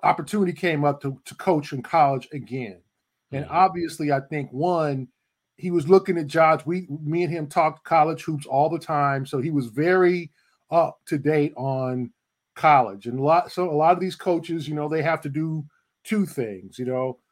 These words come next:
Speaker 1: they have to coach in the position they're in, but also figure out, okay, what's next for me, right? Um, do I wanna go back to college? And a lot of, you know, uh, as we know, Warren, a lot of guys with N B A experience,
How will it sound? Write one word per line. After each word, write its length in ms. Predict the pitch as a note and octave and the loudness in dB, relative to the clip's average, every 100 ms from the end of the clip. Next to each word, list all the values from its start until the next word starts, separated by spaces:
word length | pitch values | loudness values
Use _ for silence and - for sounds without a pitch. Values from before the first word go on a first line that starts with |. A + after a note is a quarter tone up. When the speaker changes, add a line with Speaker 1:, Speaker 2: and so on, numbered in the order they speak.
| _ | _
Speaker 1:
they 120 | - B2+ | -6 -4
have 260 | C3+ B2+ | -4 -4
to 140 | A#2+ G#2+ | -10 -12
coach 600 | - E3+ E3 - - _ C#3 | 0 0 0 -4 -16 _ -10
in 60 | |
the 60 | C3+ | -8
position 400 | B2+ D#3 D3+ D3+ | -6 -6 -6 -4
they're 160 | C#3+ | -2
in, 480 | D#3+ F#3 C#3+ C3+ C#3 - _ - | -2 -2 -2 -6 -8 -14 _ -6
but 100 | C3+ | 0
also 280 | E3+ D#3+ | 0 0
figure 280 | D3 D#3 C#3+ | -6 -4 -2
out, 140 | C#3 C#3+ | -2 -2
okay, 300 | D3 E3 C#3 | -4 -2 -2
what's 320 | D3 F3 - | 0 -2 -2
next 260 | E3 D#3+ | -2 -2
for 180 | - C#3 | -4 -4
me, 300 | C3 C3+ G#2 _ _ _ _ | -2 -2 -6 _ _ _ _
right? 320 | A#2+ B2 B2 A#2+ _ _ _ - | -4 -2 -2 -6 _ _ _ -8
Um, 520 | A#2 A#2+ A#2 G#2+ G#2 _ _ _ _ | -4 -4 -4 -10 -16 _ _ _ _
do 80 | C#3+ | -2
I 60 | C3+ | 2
wanna 260 | G3 F#3 | 4 4
go 140 | D#3 D3 | 4 4
back 220 | C#3+ - | 4 2
to 80 | C3 | -4
college? 400 | C#3 C3 B2 C3 | 0 0 0 -2
And 80 | |
a 40 | C3+ | 0
lot 240 | D#3+ F#3 | 2 2
of, 160 | F3 C#3 | 2 -4
you 80 | F#3 | -6
know, 240 | F3 D3+ _ _ _ _ D3+ | -6 -6 _ _ _ _ 0
uh, 140 | C#3+ | 0
as 180 | C#3+ B2+ | 0 -2
we 80 | D3+ | -4
know, 200 | E3+ D#3+ | -2 -2
Warren, 280 | D3 D3+ | -2 -2
a 40 | C#3+ | 2
lot 180 | D#3+ F#3 | 2 2
of 200 | E3 C#3 | -2 0
guys 380 | D#3+ E3 E3 | 4 4 4
with 140 | C#3 C#3 | 0 -4
N 140 | D3+ | -4
B 160 | D#3 D#3 | -2 -4
A 20 | |
experience, 1000 | D3 - D#3+ D#3 E3 E3 E3+ D#3+ - - | -4 -8 -6 -4 -4 -4 -8 -10 -18 -20